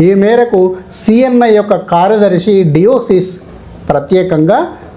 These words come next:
దాదాపు బైక్ ర్యాలీ కూడా నిర్వహించి కార్యక్రమాన్ని విజయవంతం చేసుకున్నారు. ఈ మేరకు తీర్మానం చేసుకున్నారు. ఎందుకంటే హిందువులు ప్రధానంగా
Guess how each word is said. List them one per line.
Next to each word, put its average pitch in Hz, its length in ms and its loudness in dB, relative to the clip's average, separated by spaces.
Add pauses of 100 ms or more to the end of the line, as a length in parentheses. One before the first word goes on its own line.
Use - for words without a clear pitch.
(120)
దాదాపు 175 640 0
బైక్ 185 380 0
ర్యాలీ 196 320 2
కూడా 165 320 2
నిర్వహించి 160 880 0 (220)
కార్యక్రమాన్ని 156 920 0 (360)
విజయవంతం 156 760 0
చేసుకున్నారు. 131 680 -2
ఈ 151 140 2
మేరకు 180 320 0
తీర్మానం 165 680 0 (360)
చేసుకున్నారు. 120 680 -2 (1300)
ఎందుకంటే 247 760 0 (320)
హిందువులు 277 440 2
ప్రధానంగా 226 640 2